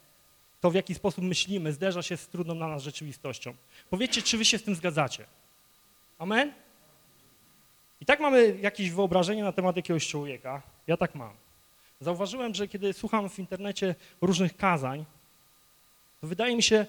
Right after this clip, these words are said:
że tego człowieka, którego dzisiaj akurat słucham, to on jest taki wspaniały, on jest taki Boży, on jest taki bez skazy. Ale kiedy później, wiecie, macie jakąś taką okazję poznać takiego człowieka, macie okazję z nim porozmawiać, być z nim bliżej, okazuje się, że ludzie mają wady.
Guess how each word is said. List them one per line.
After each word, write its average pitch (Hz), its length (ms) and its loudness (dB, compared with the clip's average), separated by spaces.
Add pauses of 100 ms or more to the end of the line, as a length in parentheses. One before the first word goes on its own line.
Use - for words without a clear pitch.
(280)
że 185 200 0
tego 233 220 -2
człowieka, 214 340 -2
którego 202 320 0
dzisiaj 214 260 0
akurat 196 340 0
słucham, 185 320 -2
to 202 100 -2
on 202 60 0
jest 180 100 -4
taki 185 180 -4
wspaniały, 202 520 0
on 180 80 2
jest 180 120 -2
taki 180 180 0
Boży, 214 280 4
on - 200 -20
jest - 120 -14
taki 180 220 0 (720)
bez 175 140 0
skazy. 127 480 -4 (960)
Ale 175 140 2
kiedy 226 200 -4
później, 269 500 0
wiecie, 226 300 -2
macie 226 280 -6
jakąś 202 200 -8
taką 202 260 -4
okazję 185 380 -4
poznać 160 320 -2
takiego 127 260 -10
człowieka, 123 420 -12 (100)
macie 226 220 -6
okazję 208 300 -2
z - 20 -2
nim 190 120 -2
porozmawiać, 135 640 -4 (320)
być 233 180 0
z 208 60 -4
nim 254 140 2
bliżej, 139 440 0 (540)
okazuje 196 280 -6
się, 196 120 -4
że 185 80 -6
ludzie 170 220 -4
mają 196 220 -6
wady. 143 320 -8